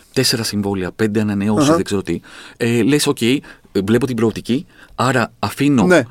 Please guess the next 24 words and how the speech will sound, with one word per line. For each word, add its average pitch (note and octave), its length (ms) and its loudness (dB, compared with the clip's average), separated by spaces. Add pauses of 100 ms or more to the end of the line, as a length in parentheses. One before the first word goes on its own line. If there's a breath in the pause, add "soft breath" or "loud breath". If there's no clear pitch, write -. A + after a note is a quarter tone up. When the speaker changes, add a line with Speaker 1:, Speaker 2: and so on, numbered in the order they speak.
(160 loud breath)
Speaker 1:
τα - 80 0
εκατό G#2+ 240 -2
χιλιάρικα G2 580 -4
που F#2+ 100 -6
μου F#2 120 0
δίνει G2+ 140 0
Speaker 2:
Ναι. G#2 60 0
Speaker 1:
παραπάνω F#2+ 380 -2
μια F2+ 160 -4
ομάδα, A2 280 -2
γιατί C3 200 -4
αυτή A2 180 -6
μου B2+ 120 -2
δίνει A#2 160 -2
καλύτερη G#2 320 -6
προοπτική». - 380 -16
Speaker 2:
Τι A#3 100 0
λέτε C4 200 4
σε A3+ 120 6
ομάδες F3 340 2
όταν D#3+ 200 0
έρχονται C#3+ 260 -2
σε C#3 120 0
δύσκολη, A2+ 640 -4